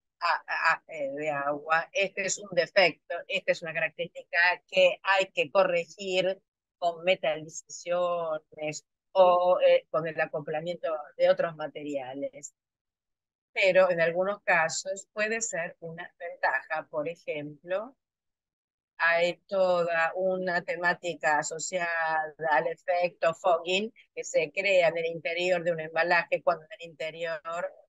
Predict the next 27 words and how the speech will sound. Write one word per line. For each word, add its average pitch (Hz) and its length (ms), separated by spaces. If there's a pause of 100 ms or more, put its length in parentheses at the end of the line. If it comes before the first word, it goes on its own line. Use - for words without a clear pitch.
(280)
hay 147 360 (160)
o 220 480
material 170 1000 (540)
que 185 560
por 170 180
su 190 200
re-, 175 260
eh, 160 320 (460)
produce 180 400
vapor 175 320
a-, 180 320
acuoso 208 420 (260)
o, 208 380 (140)
eh, 180 180
elementos 180 560
calientes 180 800
que 156 100
son 160 220
envasados. 156 760
Entonces 170 540
puede 190 240
producir 185 640
un 175 140
empañamiento 190 840
en 196 160
el 190 140
interior 180 600